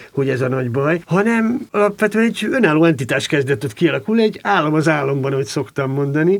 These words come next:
Ezek a gyerekek tényleg komolyan vették magukat, és ne felejtsük el, azért ők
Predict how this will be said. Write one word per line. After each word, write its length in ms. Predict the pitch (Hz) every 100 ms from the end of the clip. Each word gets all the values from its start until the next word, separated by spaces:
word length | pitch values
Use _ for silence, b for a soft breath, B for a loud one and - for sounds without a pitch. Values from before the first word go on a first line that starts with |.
| B
Ezek 220 | 185 170 185
a 40 |
gyerekek 280 | 202 208 202
tényleg 260 | - 330 254
komolyan 280 | - 151 143
vették 220 | 139 139
magukat, 320 | 151 135 160
és 100 | 123
ne 100 | 214
felejtsük 440 | - 139 135 - -
el, 180 | 147
azért 420 | 120 135 147 143 147
ők 240 | 127 117